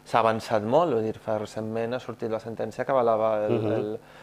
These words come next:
Speaker 1: el matrimoni entre persones homosexuals.
Speaker 2: Sí.
Speaker 1: Com valores el que s'ha aconseguit fins ara?
Speaker 2: Clar, o sigui, eh,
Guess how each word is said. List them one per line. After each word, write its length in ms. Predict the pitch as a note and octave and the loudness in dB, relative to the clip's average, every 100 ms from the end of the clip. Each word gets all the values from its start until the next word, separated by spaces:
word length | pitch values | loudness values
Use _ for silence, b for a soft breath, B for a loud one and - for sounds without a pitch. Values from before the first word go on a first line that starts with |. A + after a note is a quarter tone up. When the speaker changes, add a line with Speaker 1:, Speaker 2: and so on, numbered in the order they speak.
| B B B | B B B
Speaker 1:
el 100 | A#2 | -4
matrimoni 520 | A2+ A2 A2+ A2+ A2+ | -4 -4 -2 0 0
entre 280 | A2+ A2 A2 | -4 -6 -6
persones 340 | G#2 - A2+ A2 | -8 -6 -4 -4
homosexuals. 500 | A2+ C3 - D3+ D#3 | -4 -6 2 2 4
Speaker 2:
Sí. 100 | G2+ | 4
Speaker 1:
Com 140 | C#3+ | 6
valores 500 | C#3 C#3 C#3 C#3+ D3 | 8 8 8 4 2
el 100 | C#3 | -2
que 100 | B2 | -2
s'ha 100 | A#2+ | -2
aconseguit 380 | B2 A#2+ A2+ B2 | -4 -4 -6 -8
fins 240 | - G#2+ | -8 -6
ara? 220 | G#2 G#2+ - - B B B - | -6 -8 -12 -20 B B B 4
Speaker 2:
Clar, 300 | C#3 G#2 G2 | 6 6 4
o 40 | |
sigui, 280 | - A2+ A2 | 4 4 6
eh, 480 | G#2 G2+ G2 F#2 E2+ | 6 6 4 0 -6